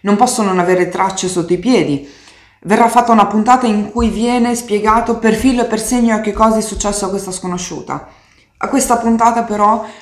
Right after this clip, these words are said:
assisterà una donna, una donna italiana che in quel momento, il ventitré di aprile del duemilaventidue, si trova in vacanza in Austria e in quel momento è davanti alla T V che sta guardando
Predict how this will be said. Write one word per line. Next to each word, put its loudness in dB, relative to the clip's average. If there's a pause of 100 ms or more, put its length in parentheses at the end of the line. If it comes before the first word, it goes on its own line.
(140)
assisterà 0
una 2
donna, 2
una 0
donna 0
italiana 0
che -6
in -4
quel 0
momento, -2
il -2
ventitré -2
di 0
aprile 0
del 2
duemilaventidue, 2
si -2
trova 2
in 0
vacanza 0
in 0
Austria -4 (360)
e -2
in -2
quel 4
momento 4
è 0
davanti 0
alla -2
T -4
V -4
che -6
sta 0
guardando 0